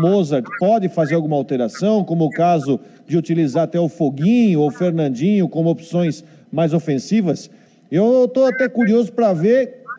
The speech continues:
que tipo de mudança ele vai aplicar no time pra colocar mais ofensividade na Chapecoense, já que ele prometeu tanto, né? A gente sabe que ele monta o time bem diferente do que o, o Humberto Louser montava. Ele coloca o time aí com quatro ou cinco atacantes, até com o Anselmo Ramon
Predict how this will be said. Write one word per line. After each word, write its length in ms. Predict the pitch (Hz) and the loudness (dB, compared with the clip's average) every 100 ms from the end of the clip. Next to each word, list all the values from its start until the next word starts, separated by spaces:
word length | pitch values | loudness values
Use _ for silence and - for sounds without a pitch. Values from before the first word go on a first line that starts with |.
| - | -4
que 200 | 269 311 | 0 0
tipo 560 | - - 330 - 233 | -2 0 0 0 0
de 140 | 196 202 | 2 2
mudança 580 | 202 170 175 269 262 165 | 2 0 0 0 -2 -4
ele 140 | 160 | -2
vai 160 | 143 202 | 0 0
aplicar 420 | 190 180 170 185 | 0 -4 -2 -2
no 100 | 156 | -2
time 260 | 156 226 | -2 -2
pra 160 | 226 220 | 0 -4
colocar 400 | 214 208 196 226 | -2 -2 -2 -2
mais 220 | 220 214 | -2 -2
ofensividade 720 | 208 - 214 190 208 214 233 214 | -2 0 -2 0 0 2 2 0
na 60 | |
Chapecoense, 580 | 202 190 190 - 190 233 - - - | -2 -2 -4 -2 0 -2 -6 -20 -18
já 200 | - 190 | -2 0
que 100 | 220 | 2
ele 100 | 226 214 | 0 0
prometeu 460 | 214 214 202 220 | 0 0 0 -2
tanto, 400 | - 214 190 - | 0 0 0 0
né? 220 | 123 147 151 _ _ - | -4 -4 -8 _ _ -8
A 40 | |
gente 100 | 190 | -2
sabe 200 | 220 214 | 0 0
que 80 | 277 | 0
ele 100 | 285 | 2
monta 340 | 233 254 233 | 2 2 2
o 80 | 202 | 0
time 540 | - 208 202 160 135 - - - _ | 0 0 2 2 0 -4 -14 -20 _
bem 280 | 127 170 294 | -4 -2 -2
diferente 520 | 247 208 180 190 196 | -2 -4 -2 -4 -2
do 140 | 180 | -2
que 220 | 151 - 196 | -2 -2 0
o, 40 | |
o 480 | 180 165 147 170 170 | 2 0 -2 -2 -2
Humberto 420 | 160 160 196 196 | 2 0 0 0
Louser 420 | 151 190 180 170 | 0 0 0 -2
montava. 640 | 156 131 110 143 240 220 131 | -2 -4 -4 -2 0 0 -2
Ele 120 | 127 | -4
coloca 340 | 135 139 190 | -2 -2 -2
o 40 | 151 | -4
time 300 | - 196 170 | -4 -2 0
aí 140 | 156 | -2
com 140 | 185 143 | -4 -4
quatro 420 | - 196 202 170 | -2 -2 -2 -4
ou 60 | |
cinco 340 | 135 - 185 165 | -6 -4 -2 -2
atacantes, 600 | 147 117 - 156 240 - | -6 -8 -4 -2 -2 -4
até 200 | 123 202 | -8 -8
com 140 | - | -4
o 40 | 175 | -4
Anselmo 420 | 156 - 196 196 | -4 -2 -2 0
Ramon 420 | 143 123 165 208 | 0 0 2 2